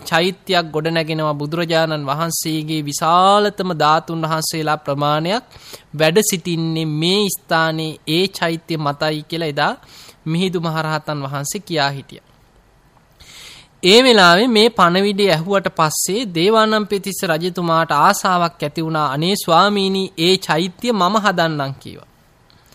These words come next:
"මට පුළුවන්, මගේ රාජ්‍ය කාලය තුල මගේ උත්සාහයෙන් මම මේ චෛත්‍ය ගොඩනගන්නම්." හැබැයි මිහිඳු මහරහතන් වහන්සේ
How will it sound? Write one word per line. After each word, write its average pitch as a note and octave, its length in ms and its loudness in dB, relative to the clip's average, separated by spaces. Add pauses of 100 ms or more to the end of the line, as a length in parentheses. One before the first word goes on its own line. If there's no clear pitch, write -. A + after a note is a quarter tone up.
(400)
"මට F#3+ 240 2
පුළුවන්, F3+ 380 4
මගේ E3+ 340 4
රාජ්‍ය F#3+ 400 6
කාලය F#3+ 420 2
තුල F3+ 240 -2
මගේ F3 440 2
උත්සාහයෙන් F#3+ 560 0
මම F3 200 0
මේ F3 200 -4
චෛත්‍ය D#3+ 400 -6
ගොඩනගන්නම්." C#3 600 -6 (1040)
හැබැයි E3 400 2 (560)
මිහිඳු F#3 380 2
මහරහතන් E3+ 600 0
වහන්සේ D#3 680 -2